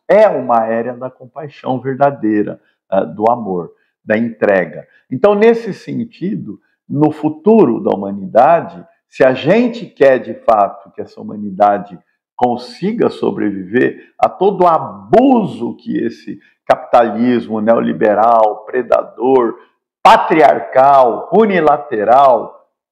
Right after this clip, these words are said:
abusivo, invasivo, territorialista e hierárquico, que impede a, a, a, a, a, as mudanças, eh, e ascensões, eh, a gente precisa estar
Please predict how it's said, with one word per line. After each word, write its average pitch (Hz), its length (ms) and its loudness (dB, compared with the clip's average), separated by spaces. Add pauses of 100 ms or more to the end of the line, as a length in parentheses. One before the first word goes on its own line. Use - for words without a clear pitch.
abusivo, 127 1000 -4
invasivo, 131 1040 -4
territorialista 135 1300 -2
e 110 180 -4
hierárquico, 127 760 -4 (420)
que 123 80 -8 (120)
impede 156 960 0 (300)
a, 107 60 0
a, 107 300 0
a, 104 300 -4
a, - 380 -4 (260)
a, 107 220 -2 (100)
as 117 140 -4
mudanças, 123 1000 -2 (320)
eh, 53 520 0 (500)
e 117 100 2
ascensões, 123 1040 -2 (340)
eh, 123 180 0 (280)
a 135 120 2
gente 127 340 -12
precisa 110 600 -10
estar - 600 -4